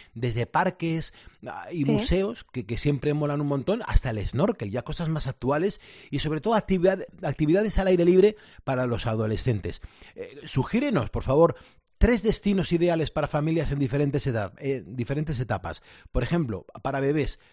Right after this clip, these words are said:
Speaker 1: para niños pequeños y adolescentes. Échanos un cable. Hay mucha audiencia
Speaker 2: Vale.
Speaker 1: que,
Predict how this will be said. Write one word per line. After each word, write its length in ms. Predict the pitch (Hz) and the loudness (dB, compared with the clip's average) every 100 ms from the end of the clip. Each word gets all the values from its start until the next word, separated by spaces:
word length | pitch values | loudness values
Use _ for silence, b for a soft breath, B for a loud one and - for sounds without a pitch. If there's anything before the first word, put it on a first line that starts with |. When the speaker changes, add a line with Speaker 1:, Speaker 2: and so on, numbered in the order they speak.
| b | b
Speaker 1:
para 220 | - 131 | -6 -2
niños 280 | 139 202 208 | 2 2 2
pequeños 440 | - 147 190 240 147 | 0 0 0 0 0
y 60 | |
adolescentes. 640 | 131 113 113 131 107 87 - b b b | 0 0 -2 -2 -2 -6 -14 b b b
Échanos 360 | 143 - 214 196 | -6 0 0 0
un 100 | 208 | 0
cable. 400 | 240 196 127 107 - | 2 0 0 -6 -4
Hay 120 | 165 | -2
mucha 240 | 220 - | 0 2
audiencia 320 | 196 190 190 202 | 4 4 2 0
Speaker 2:
Vale. 220 | 170 | 0
Speaker 1:
que, 60 | 143 | -2